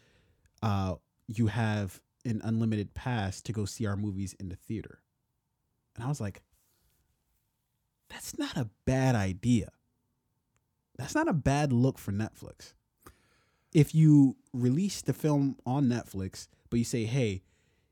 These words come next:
if you do wanna see this movie in theater, we'll charge you two or three dollars on your account, and you can go to whatever theater you want, and you can go see this film.'"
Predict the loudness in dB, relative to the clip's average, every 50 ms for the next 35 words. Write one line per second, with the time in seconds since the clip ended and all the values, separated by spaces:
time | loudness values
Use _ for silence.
0 | _ _ -6 -2 2 2 4 4 4 4 6 8 10 10 10 8 6 4 2 0
1 | 0 0 0 0 0 0 0 0 0 -2 -2 -4 -4 -4 -2 0 0 0 0 -2
2 | -4 -6 -8 -12 _ _ _ _ _ _ _ _ _ _ _ _ _ _ _ _
3 | _ _ _ _ _ -4 -2 0 0 0 0 0 2 2 2 2 2 2 2 2
4 | 0 -2 -4 -2 0 0 2 2 0 0 0 0 0 0 0 -2 -2 -4 -4 -4
5 | -4 -6 -8 -8 -6 -4 -2 -2 -2 -4 -2 -2 -2 0 0 0 0 2 2 0
6 | 0 -2 -4 -6 -4 -4 -2 -2 -2 -2 -2 -2 -2 0 2 2 2 2 0 -2
7 | -2 -2 -2 -2 -4 -4 -6 -8 -12 _ -8 -4 -2 -2 -2 -2 -2 -4 -4 -4
8 | -4 -6 -8 -8 -8 -10 -10 -10 -12 -12 -12 -14